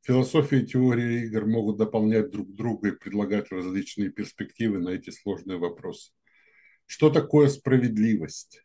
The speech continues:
В некоторых играх, как, например, в «Дилемме узника», а, это очень известная дилемма, когда двоим узникам предлагают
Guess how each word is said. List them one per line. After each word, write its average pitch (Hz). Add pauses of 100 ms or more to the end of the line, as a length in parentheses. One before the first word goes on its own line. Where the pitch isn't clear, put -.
В -
некоторых 135
играх, 113 (500)
как, 113
например, 127
в 104
«Дилемме 120
узника», 127 (1300)
а, 95 (480)
это 113
очень 110
известная 101
дилемма, 110
когда 98 (640)
двоим 110
узникам 110
предлагают 104